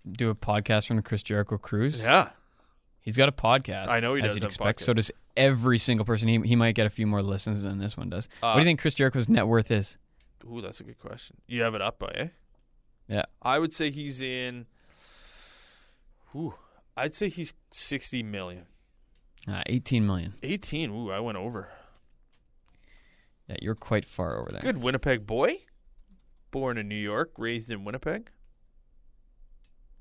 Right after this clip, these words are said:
Speaker 2: Nice little, nice little bit of life that he's carved out for himself, I think.
Speaker 1: What about Theo Fleury?
Speaker 2: What about Theo Fleury?
Speaker 1: What do you think his net worth is, according to Google?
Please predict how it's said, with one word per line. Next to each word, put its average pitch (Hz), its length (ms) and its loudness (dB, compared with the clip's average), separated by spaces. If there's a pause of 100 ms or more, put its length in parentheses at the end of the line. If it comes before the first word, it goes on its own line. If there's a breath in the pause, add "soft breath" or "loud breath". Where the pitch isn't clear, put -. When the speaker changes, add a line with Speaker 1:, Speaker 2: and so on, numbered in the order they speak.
(720)
Speaker 2:
Nice 110 240 -12
little, 95 320 -14 (480)
nice - 220 -6
little 104 280 -8 (300)
bit 127 160 0
of 104 100 -2
life 107 320 0
that 117 140 -2
he's 110 140 -6
carved 113 300 0
out 113 180 -2
for 127 100 -10
himself, 127 380 -6
I 165 100 -4
think. - 300 -16 (680)
Speaker 1:
What 139 80 -6
about 240 160 0
Theo 175 340 2
Fleury? 135 540 2 (340)
Speaker 2:
What 120 100 -10
about 107 240 -6
Theo 80 180 -10
Fleury? - 380 -20 (500)
Speaker 1:
What 147 80 0
do 165 40 4
you 180 60 4
think 170 120 4
his 151 180 6
net 123 140 4
worth 110 200 4
is, 98 140 2
according 151 540 4
to 131 100 2
Google? 113 400 2